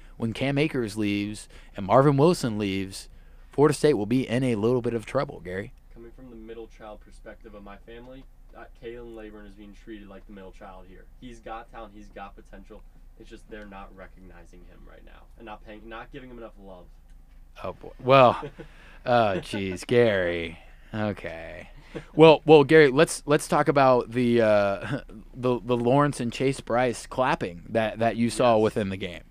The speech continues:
Speaker 2: Yes. From in the press box, you could hear Trevor Lawrence and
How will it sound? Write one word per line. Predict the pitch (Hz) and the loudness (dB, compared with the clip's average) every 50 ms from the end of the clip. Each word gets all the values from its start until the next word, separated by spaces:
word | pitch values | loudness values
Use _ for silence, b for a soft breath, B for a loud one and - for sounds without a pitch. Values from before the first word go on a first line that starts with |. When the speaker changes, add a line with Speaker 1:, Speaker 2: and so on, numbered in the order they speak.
| - - - | -20 -20 -20
Speaker 2:
Yes. | - - 110 - - - 127 - - - - - - - - - - - | -18 -18 -18 -18 -20 -20 -20 -20 -20 -20 -20 -20 -20 -20 -20 -20 -20 -18
From | - 135 139 135 123 113 - | -18 -16 -16 -16 -18 -20 -18
in | 139 | -18
the | 160 170 | -18 -16
press | - 165 151 147 - | -16 -18 -20 -20 -20
box, | - - 82 - - - - - - - - - - - - - - | -18 -18 -18 -18 -20 -20 -20 -20 -20 -20 -20 -20 -20 -20 -20 -20 -20
you | 123 135 147 | -20 -20 -20
could | - - 170 - - - - | -16 -14 -14 -14 -14 -18 -18
hear | 147 151 143 135 123 117 110 - - - - | -18 -16 -16 -16 -16 -18 -18 -20 -20 -20 -20
Trevor | - 135 131 135 143 | -16 -16 -14 -14 -14
Lawrence | 131 123 120 117 107 - - | -16 -16 -16 -16 -18 -20 -20
and | - 120 120 123 123 117 | -20 -18 -18 -18 -20 -20